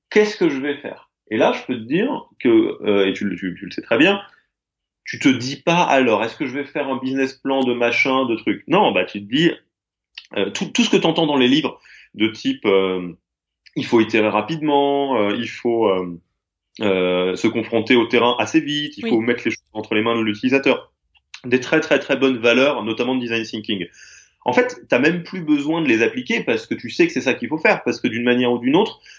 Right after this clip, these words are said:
Speaker 1: euh, quand t'es entrepreneur, euh, dans quand même quatre-vingt-dix pour cent des cas, euh, tu vas jouer une course contre la montre, contre ta propre trésorerie.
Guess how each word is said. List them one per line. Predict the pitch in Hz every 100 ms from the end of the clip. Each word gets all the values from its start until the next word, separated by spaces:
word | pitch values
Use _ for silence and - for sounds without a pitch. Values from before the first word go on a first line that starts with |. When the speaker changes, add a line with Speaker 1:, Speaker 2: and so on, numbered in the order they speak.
| _ -
Speaker 1:
euh, | 110 107
quand | 107 127
t'es | 139 131
entrepreneur, | 139 - 131 - 131 135 180 - 113 _ _ _
euh, | 110 104 101 98
dans | 104 101
quand | - 110
même | 104
quatre-vingt-dix | 113 123 107
pour | 104
cent | - 101
des | 98
cas, | 160 196 233 _ 104
euh, | 101 98 - - - -
tu | -
vas | 123 120
jouer | 113 143 175 - -
une | 117 113
course | - -
contre | - 135 139
la | 127
montre, | 127 185 202
contre | 120 -
ta | 120 120
propre | 156 151 151
trésorerie. | 147 127 127 120